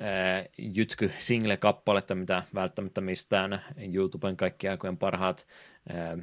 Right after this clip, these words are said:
kuusitoista bittisten, ää, pelien soundtrackit listoilta löytyisi, mutta kokonaisuudessaan niin tää toimii, toimii todella hyvin tämän pelin kanssa. Ää, semmoinen vähän filmi-eepposmainen kautta ehkä jossain,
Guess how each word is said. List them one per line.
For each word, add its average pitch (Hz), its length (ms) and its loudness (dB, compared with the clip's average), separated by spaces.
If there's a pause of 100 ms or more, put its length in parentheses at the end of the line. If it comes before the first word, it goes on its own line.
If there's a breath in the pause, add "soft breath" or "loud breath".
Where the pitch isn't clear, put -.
(600 loud breath)
kuusitoista - 380 -6
bittisten, 95 680 -2
ää, 98 320 -6 (100)
pelien 95 260 2
soundtrackit 98 580 2
listoilta 98 500 0
löytyisi, 95 420 4
mutta - 260 -4 (320 loud breath)
kokonaisuudessaan 104 880 2
niin 90 100 -6
tää 90 160 2
toimii, 90 400 -2 (140)
toimii 104 340 2
todella 110 340 4
hyvin 92 280 -2
tämän 85 300 -2
pelin 85 320 -2
kanssa. 90 420 -2 (340 loud breath)
Ää, 95 160 -4 (240)
semmoinen 113 320 2
vähän 107 240 2
filmi-eepposmainen 95 1300 2
kautta 90 340 0
ehkä 92 220 -4
jossain, 92 520 0